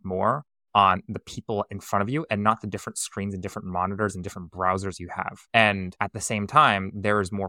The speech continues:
quality of communication, quality of a relationship than there is purely online. So I know a lot of investors have also gone back to,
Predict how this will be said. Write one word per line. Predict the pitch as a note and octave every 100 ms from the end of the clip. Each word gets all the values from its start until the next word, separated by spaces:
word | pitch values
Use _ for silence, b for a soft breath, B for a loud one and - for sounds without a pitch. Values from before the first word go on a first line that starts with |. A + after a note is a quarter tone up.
| -
quality | - G2+ F#2+ G#2 A#2+ A#2+
of | G#2+
communication, | - G2+ G2 G2+ - -
quality | - G#2 G2 G#2
of | F#2
a |
relationship | F2 G2+ D#3 - G2+ F#2+ -
than | F2 F2+
there | F2+ F#2
is | F2 E2+ - -
purely | F#2 F2+ F2 F2
online. | F2 F2+ - A2
So | -
I | G2+
know | G2+
a |
lot | F#2+ F2+
of | G2
investors | C3+ D#3+ A#2+ G#2+
have | F#2
also | F#2+ -
gone | F2 F2+ F2
back | F2+ -
to, | G2+